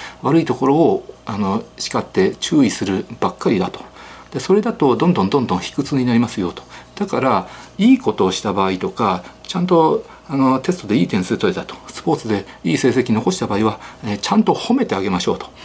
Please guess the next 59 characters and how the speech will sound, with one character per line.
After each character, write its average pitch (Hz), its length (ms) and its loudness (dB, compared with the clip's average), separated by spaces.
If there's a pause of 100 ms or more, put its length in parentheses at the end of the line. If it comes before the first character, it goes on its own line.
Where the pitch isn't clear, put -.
(240)
で、 117 80 -8
褒 - 120 0
め 240 80 8
る 285 100 4
と - 100 -2
き - 80 -2
は 190 80 -2
褒 - 100 -4
め 120 140 0
て、 95 300 -2 (120)
褒 - 120 0
め 202 100 4
て 185 100 2
育 - 260 0
て 143 120 0
て 107 100 0
あ 92 80 0
げ 113 80 2
ま 98 100 2
し - 100 -4
ょ 95 60 2
う - 60 -10
と。 - 80 -14
っ - 20 -20 (320)
て 240 100 2
い 233 160 6
う - 100 0
意 180 120 6
味 101 300 4
な 98 120 -2
ん 87 40 -2
で 85 80 -4
す - 80 -8
よ 92 80 0
ね。 110 160 2 (280)
な 185 140 4
の 110 80 4
で、 110 300 4
褒 - 160 0
め 269 80 6
て - 100 0
育 110 240 0
て 120 120 0
る 104 80 2
っ - 20 -6
て - 140 -8
い 92 40 -4
う - 20 -4
の 92 140 2
は、 92 240 2 (260)
叱 - 280 -4
ら 220 100 2
な 214 140 4
い、 107 100 -2
注 - 300 2
意 104 80 2
し - 180 -4
な 113 100 2
い 117 100 0